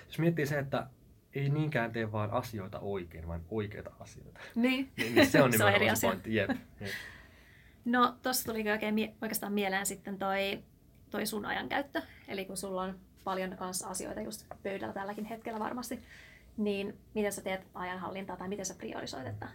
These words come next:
Speaker 2: mitä s-, mitä sä milloinkin teet ja miten siirryt seuraavaan projektiin? <laughs>
Speaker 1: Se on hyvä kysymys ja siinä varmasti kukaan ei koskaan tuu niinku valmiiksi. Et, et aina, ainahan se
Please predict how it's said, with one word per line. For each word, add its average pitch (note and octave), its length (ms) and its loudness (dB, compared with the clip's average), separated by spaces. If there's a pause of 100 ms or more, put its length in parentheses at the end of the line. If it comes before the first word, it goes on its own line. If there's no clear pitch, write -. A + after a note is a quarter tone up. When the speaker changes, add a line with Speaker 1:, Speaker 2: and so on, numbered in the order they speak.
(180)
Speaker 2:
mitä G#3+ 140 -10
s-, - 140 -10 (100)
mitä G3+ 140 -6
sä F#3+ 100 -4
milloinkin F#3+ 360 -8
teet - 220 -6
ja - 80 -8 (360)
miten F#3+ 200 -6
siirryt F#3 240 -4
seuraavaan G#3 640 -4
projektiin? A3+ 460 0 (140)
<laughs> - 60 -20
Speaker 1:
Se - 220 2
on C#3+ 160 4
hyvä D3+ 180 2
kysymys G#2+ 420 0
ja - 60 -10
siinä A2 240 0
varmasti G#2+ 420 2
kukaan G#2+ 320 -2
ei F#2+ 100 -4
koskaan F2+ 420 -4
tuu F2+ 220 -4 (300)
niinku F2 200 -10
valmiiksi. F#2+ 720 -2
Et, - 120 -10
et F2 120 -10
aina, G2+ 240 0
ainahan F#2 340 -6
se F2+ 120 -10